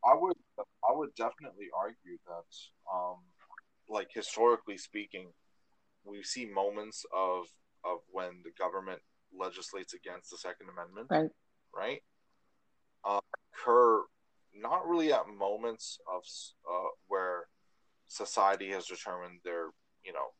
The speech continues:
Speaker 1: distaste for the Second Amendment or, or firearms in general, but at times when they wanna take away people's rights. And I would point this out where in ni-, in the nineteen sixties,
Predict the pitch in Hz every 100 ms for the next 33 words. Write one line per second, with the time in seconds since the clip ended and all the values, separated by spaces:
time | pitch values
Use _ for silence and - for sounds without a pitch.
0 | - 92 - - 85 - - 95 90 85
1 | 85 82 92 - 87 87 85 90 90 85
2 | 78 92 - 85 - 87 85 87 87 -
3 | - 85 90 123 - - _ _ 117 117
4 | - 123 127 135 113 104 101 104 101 95
5 | - - 120 - 101 90 - 107 92 92
6 | 87 71 - - - _ _ _ _ _
7 | - 104 107 104 135 123 110 110 101 90
8 | 82 98 92 92 - 95 92 95 - 95
9 | 98 95 - 92 - 147 143 78 - -